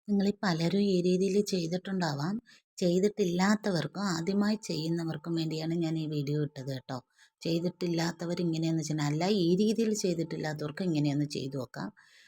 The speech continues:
നിങ്ങൾക്ക് ഈ വീഡിയോ ഇഷ്ടമായെങ്കിൽ ലൈക്ക് ചെയ്യാൻ ആരും മറക്കരുതേ.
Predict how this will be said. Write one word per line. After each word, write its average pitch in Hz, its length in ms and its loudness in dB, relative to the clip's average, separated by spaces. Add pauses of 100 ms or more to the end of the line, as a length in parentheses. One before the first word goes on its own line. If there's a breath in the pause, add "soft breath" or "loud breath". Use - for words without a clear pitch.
(240 loud breath)
നിങ്ങൾക്ക് 175 380 0
ഈ 190 80 2
വീഡിയോ 185 300 2
ഇഷ്ടമായെങ്കിൽ 180 520 0
ലൈക്ക് - 380 -2
ചെയ്യാൻ 202 300 4
ആരും 185 240 2
മറക്കരുതേ. 151 600 -2